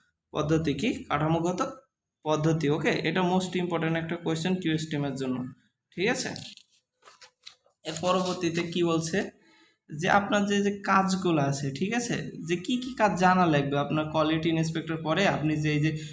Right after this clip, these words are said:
কোয়ালিটি ইনচার্জ, কোয়ালিটি কন্ট্রোলার যে হবেন, এগুলো জানার জন্য আপনার এই অভিজ্ঞতাগুলো লাগবে। কি? কোয়ালিটি ইন্সপেক্টরের রিপোর্ট সর্বপ্রথম আপনার, আহ, আয়ত্তে আনা লাগবে, তারপরে সকল ডিফেক্ট সম্পর্কে, আহ, ধারণা রাখতে হবে,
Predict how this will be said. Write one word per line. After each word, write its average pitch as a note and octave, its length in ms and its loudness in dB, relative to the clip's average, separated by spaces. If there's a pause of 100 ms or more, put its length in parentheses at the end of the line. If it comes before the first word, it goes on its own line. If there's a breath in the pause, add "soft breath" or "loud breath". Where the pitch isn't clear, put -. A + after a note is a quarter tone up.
(160 loud breath)
কোয়ালিটি D#3 560 2
ইনচার্জ, D3 600 2
কোয়ালিটি D3 380 0
কন্ট্রোলার C#3+ 560 0
যে D3 160 -2
হবেন, C3+ 340 0
এগুলো D3 420 0
জানার D3 380 0
জন্য D3+ 380 -2 (320 loud breath)
আপনার E3 240 -4
এই G#3+ 220 4
অভিজ্ঞতাগুলো F#3+ 680 4
লাগবে। D3 300 2
কি? F3+ 120 0
কোয়ালিটি F#3 460 2
ইন্সপেক্টরের F#3 760 0
রিপোর্ট E3 340 2
সর্বপ্রথম D#3+ 420 0
আপনার, D#3+ 420 0
আহ, - 880 -4
আয়ত্তে D#3 300 0
আনা D3 160 4
লাগবে, D3 460 2
তারপরে C#3 460 0
সকল D#3 420 0
ডিফেক্ট D3 380 -2
সম্পর্কে, D3 600 -2
আহ, - 880 -6
ধারণা D3+ 440 4
রাখতে D3 320 0
হবে, D3 540 2